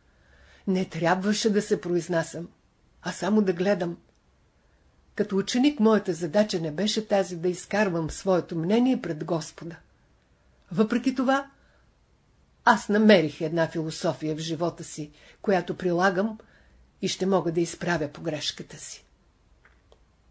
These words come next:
В какво седи твоята философия? Моята философия седи в следното. Когато Господарят ме товари, аз се радвам, защото Той е доволен,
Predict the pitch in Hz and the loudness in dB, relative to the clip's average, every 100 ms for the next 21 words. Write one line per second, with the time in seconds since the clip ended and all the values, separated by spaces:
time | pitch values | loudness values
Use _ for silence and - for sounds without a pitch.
0 | _ - - 240 - 202 - 165 175 175 | _ -20 -4 -2 2 2 2 -2 -2 -2
1 | 175 170 175 180 170 - 165 - 180 170 | -2 -2 -4 -4 -4 -6 -8 -8 -14 -14
2 | _ _ _ _ _ _ _ _ _ _ | _ _ _ _ _ _ _ _ _ _
3 | - - 156 165 196 233 220 220 208 - | -20 -8 0 0 0 -2 2 4 4 2
4 | 196 208 185 - 160 180 - 160 165 170 | 0 0 -2 -4 -4 -4 -2 -2 -2 -8
5 | - - _ _ _ _ _ _ - - | -12 -20 _ _ _ _ _ _ -20 -20
6 | - - 180 190 185 165 170 - 185 180 | -4 0 4 4 4 -2 -4 -2 4 4
7 | 165 165 175 165 190 233 214 185 - 180 | 4 0 -6 -2 2 4 6 4 0 -4
8 | 160 160 151 139 147 160 _ _ _ _ | 0 -2 -2 -6 -8 -10 _ _ _ _
9 | 165 165 - 165 175 - 175 170 185 233 | -12 -8 -6 -6 -6 -4 -2 -2 0 2
10 | 208 151 | 2 0